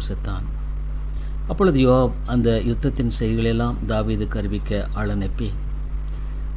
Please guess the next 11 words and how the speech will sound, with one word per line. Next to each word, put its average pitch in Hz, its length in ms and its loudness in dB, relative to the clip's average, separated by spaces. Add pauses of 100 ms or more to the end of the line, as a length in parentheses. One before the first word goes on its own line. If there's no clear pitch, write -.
(240)
தான் 139 240 10
அனுப்புகிற 165 480 6
ஆளை 117 240 4
நோக்கி, 107 520 0
"நீ 123 180 4
யுத்தத்தின் 147 480 2
செய்திகளெல்லாம் 110 600 2 (160)
தாவீது 107 420 0 (200)
ராஜாவுக்கு 117 720 2
சொல்லித் 110 460 0
தீர்ந்தபோது 98 560 0